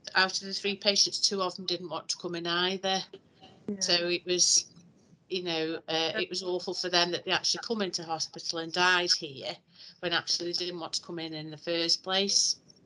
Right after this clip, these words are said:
Speaker 2: Yeah. I guess
Speaker 1: Um,
Speaker 2: there, there's a couple of things there, isn't there, then? So I think there's definitely communication, uh, between our, our, you know, our ward teams and our, and our other teams within the hospital as well. And I think we,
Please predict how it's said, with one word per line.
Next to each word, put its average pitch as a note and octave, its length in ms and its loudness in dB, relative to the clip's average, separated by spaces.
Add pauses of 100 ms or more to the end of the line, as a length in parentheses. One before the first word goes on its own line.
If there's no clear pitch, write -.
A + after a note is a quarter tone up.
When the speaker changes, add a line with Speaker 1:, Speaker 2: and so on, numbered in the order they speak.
Speaker 2:
Yeah. F3 180 -14 (300)
I D#3+ 120 -2
guess E3 180 4
Speaker 1:
Um, D#3 60 -8 (1160)
Speaker 2:
there, A3+ 120 6 (100)
there's A#3 140 2
a A#3+ 40 4
couple C4+ 260 2
of A#3+ 60 -4
things G3 180 -2
there, F#3 160 6
isn't F#3+ 160 -2
there, E3 120 -2
then? E3 180 0
So - 100 -6
I F#3 60 0
think F#3 160 -2
there's F#3+ 140 -6
definitely A3 320 0
communication, F#3 800 -6 (260)
uh, F#3 280 -4 (160)
between F#3 360 -8
our, E3+ 160 -4
our, E3 400 -6 (140)
you F#3+ 140 -12
know, E3 160 -4
our D#3 100 -2
ward F3 300 -8
teams E3+ 580 -8
and E3+ 140 -2
our, D#3+ 240 0
and F#3 80 -2
our F#3+ 160 4
other A#3 160 -2
teams F#3+ 340 -4
within F3 220 -4
the E3+ 80 -10
hospital F#3 400 -10
as F3+ 100 -8
well. E3+ 120 0
And E3 100 -6
I - 20 -12
think E3 220 -8
we, F3 280 -6